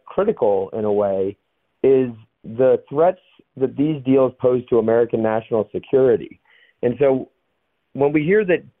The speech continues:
Hunter saying he's working with the spy chief of China, uh, that's, <laughs> I mean, it's just, it's staggering. He's referring to this guy, Patrick Ho.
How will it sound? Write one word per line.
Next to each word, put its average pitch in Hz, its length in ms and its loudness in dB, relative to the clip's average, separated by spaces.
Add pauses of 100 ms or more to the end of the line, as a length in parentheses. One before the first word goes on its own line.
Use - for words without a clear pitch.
Hunter 127 600 -2
saying 139 240 2
he's 123 180 -4
working 131 380 0
with 120 200 0
the 107 80 0 (160)
spy 143 380 0 (140)
chief 135 280 -2
of 104 200 -2 (140)
China, 143 540 -2 (1160)
uh, 117 380 4 (460)
that's, 202 220 0 (140)
<laughs> - 380 -8
I - 80 -4
mean, 180 160 2
it's 160 140 0
just, 165 180 0 (300)
it's 139 200 0
staggering. 190 440 2
He's 117 120 -2
referring 185 420 0
to 165 100 0
this 139 200 2
guy, 135 220 2
Patrick 131 520 0
Ho. 139 380 2